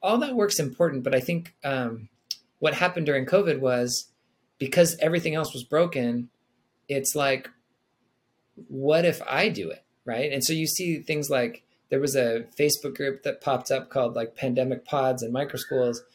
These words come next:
This was just parents that said, "We could put together our own educational environments in ways that make sense for us." And there's room for so much variation and so much energy. And maybe we can do it in a way that,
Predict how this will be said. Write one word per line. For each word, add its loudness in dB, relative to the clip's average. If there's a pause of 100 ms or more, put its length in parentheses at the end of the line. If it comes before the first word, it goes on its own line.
(180)
This 2
was 0
just -2
parents -2 (180)
that 0
said, 2 (340)
"We -2
could 6
put 2
together 2 (300)
our 4
own 0
educational -2
environments -4
in -4
ways -2
that -4
make -4
sense -6
for 0
us." 0 (240)
And -2
there's 0
room 0
for -4
so -2
much -4
variation 0
and -10
so 0
much -2
energy. -2 (380)
And 0
maybe 0
we -2
can -4
do 0
it 0
in -6
a -6
way 0
that, -4